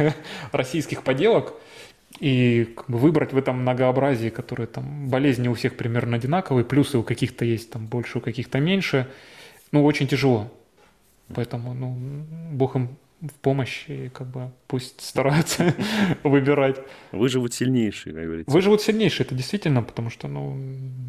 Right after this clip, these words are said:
Speaker 1: через пару лет, наверное, другая ситуация уже будет. Скорее всего, там не из двадцати будут выбирать, а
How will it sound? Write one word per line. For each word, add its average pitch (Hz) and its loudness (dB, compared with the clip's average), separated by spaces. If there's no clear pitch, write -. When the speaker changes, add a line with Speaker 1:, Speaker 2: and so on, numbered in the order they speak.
Speaker 1:
через 131 0
пару 147 0
лет, 147 2
наверное, 123 0
другая 127 2
ситуация - -4
уже 117 -4
будет. 151 -4
Скорее 123 -2
всего, 127 -4
там 113 -10
не 127 2
из 117 4
двадцати 123 0
будут 101 -4
выбирать, 127 -2
а 123 -10